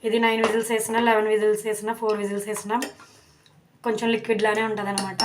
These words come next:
ఇలా ట్రై చేయండి. వాటర్ అనేది మరిగిపోయిందండి. So ఇప్పుడు క్యాప్ పెట్టే ముందు నేను ఏం చేస్తానంటే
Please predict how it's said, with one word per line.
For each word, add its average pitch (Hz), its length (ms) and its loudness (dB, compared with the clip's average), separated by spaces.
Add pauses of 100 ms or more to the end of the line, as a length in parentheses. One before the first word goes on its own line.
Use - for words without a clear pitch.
(200)
ఇలా 214 160 0
ట్రై 214 200 -4
చేయండి. 196 540 -8 (1500)
వాటర్ 214 320 4
అనేది 233 260 4
మరిగిపోయిందండి. 214 960 -2 (420)
So 233 100 -4
ఇప్పుడు 220 260 0
క్యాప్ - 300 0
పెట్టే 214 200 -6
ముందు 226 180 -2
నేను 226 140 0
ఏం 202 180 -2
చేస్తానంటే 208 680 -6